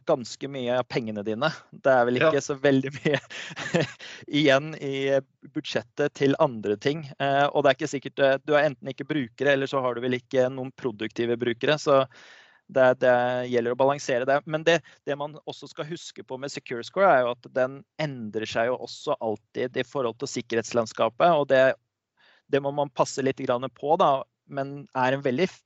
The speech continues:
Speaker 1: positiv feature slik jeg ser det, fordi sikkerhetslandskapet dessverre endrer seg jo fra dag til dag. Eh,
Speaker 2: Mm.
Speaker 1: og så, så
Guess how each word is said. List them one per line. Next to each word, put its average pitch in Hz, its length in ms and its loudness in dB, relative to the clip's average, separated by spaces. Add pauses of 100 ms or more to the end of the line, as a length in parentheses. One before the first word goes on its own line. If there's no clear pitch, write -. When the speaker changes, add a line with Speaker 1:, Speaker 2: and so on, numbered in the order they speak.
Speaker 1:
positiv - 600 -8
feature 131 260 -4
slik 131 320 -2
jeg 113 220 4
ser 131 180 4
det, 160 160 4
fordi 143 140 0 (760)
sikkerhetslandskapet 139 960 0
dessverre 139 460 2 (180)
endrer 123 240 -4
seg 113 240 0
jo 123 80 -6
fra 131 160 -4
dag 113 160 -2
til 127 160 -6
dag. 143 240 4 (480)
Eh, 131 240 0
Speaker 2:
Mm. 117 80 -6
Speaker 1:
og - 80 -10
så, 143 160 -10
så 131 320 0